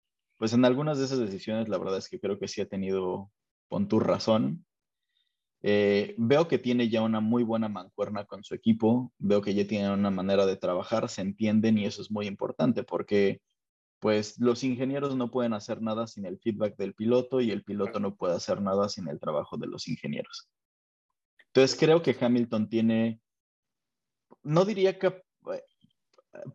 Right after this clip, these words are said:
Speaker 1: probablemente puede contender por el campeonato porque, pues, es Hamilton.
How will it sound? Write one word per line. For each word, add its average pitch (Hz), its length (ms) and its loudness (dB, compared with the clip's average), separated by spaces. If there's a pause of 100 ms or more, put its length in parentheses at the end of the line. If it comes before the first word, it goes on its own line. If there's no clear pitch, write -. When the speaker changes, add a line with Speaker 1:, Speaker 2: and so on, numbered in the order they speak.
(180)
Speaker 1:
probablemente 202 640 2
puede 135 300 0
contender 104 500 -2
por 110 140 -2
el 101 100 0
campeonato 107 580 -4
porque, 90 460 -8
pues, 76 220 -8
es 92 240 -2
Hamilton. 95 520 -2